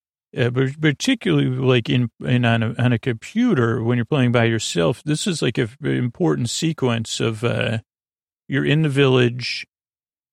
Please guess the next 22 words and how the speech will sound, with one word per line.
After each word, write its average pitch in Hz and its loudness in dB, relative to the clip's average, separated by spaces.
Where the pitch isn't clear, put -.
and 127 2
you 123 -2
go 135 6
meet 135 2
with 127 -4
the 131 -2
guild, 123 2
you 120 -2
get 123 2
some 120 -4
jobs, 117 0
and 127 0
then 131 4
you 131 -2
go, 117 2
you 135 -4
make 135 2
a 135 -2
couple 127 0
other 117 0
stops, 123 -2
right? 120 -2